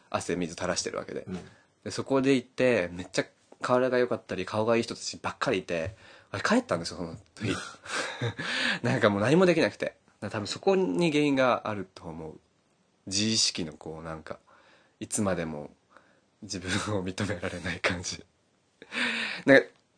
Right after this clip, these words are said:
Speaker 1: 無理なんですよ。自分の見た目を、性の目的以外に見られるの。見た目を。
Speaker 2: うんうん。
Speaker 1: なんか、いや、可愛くねえし、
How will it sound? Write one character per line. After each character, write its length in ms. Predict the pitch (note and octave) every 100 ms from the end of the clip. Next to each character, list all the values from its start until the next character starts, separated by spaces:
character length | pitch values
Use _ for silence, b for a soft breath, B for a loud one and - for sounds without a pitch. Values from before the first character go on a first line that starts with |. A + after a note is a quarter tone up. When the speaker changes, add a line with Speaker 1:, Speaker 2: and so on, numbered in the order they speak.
| _ _ _
Speaker 1:
無 280 | C#3+ D3+ G#3+
理 60 |
な 120 | F#3 G#2
ん 60 |
で 80 | F2+
す 140 | -
よ。 120 | F2+ E2
自 220 | E2+ G2+
分 500 | G#2+ A2 A2+ A2 A2
の 100 | A#2+
見 140 | A2
た 120 | A#2+
目 160 | A#2 A#2
を、 400 | B2+ B2 F2 - _ _ _ _
性 400 | - - D3 C#3+
の 100 | G#2
目 220 | F2+ F2+
的 360 | - A#2 A#2 A#2
以 20 |
外 280 | A2 A2 E2+
に 120 | E2+
見 140 | E2+ F2
ら 160 | F2
れ 100 | F2
る 140 | E2 D2
の。 100 | - _ _
見 120 | F#2+
た 140 | - E2+
目 140 | D#2+
を。 140 | D#2 - _
Speaker 2:
う 60 | G2
ん 400 | G2+ F#2+ F2 F2+
う 20 | -
ん。 80 | - - _ _ _
Speaker 1:
な 160 | - G#2+
ん 40 | -
か、 100 | E2 -
い 60 |
や、 80 | B2 - _ -
可 320 | - A2 A2+
愛 160 | C3+ C#3+
く 180 | - F2
ね 180 | E2
え 40 | D2+
し、 760 | - - - - F#2+ E2+ D2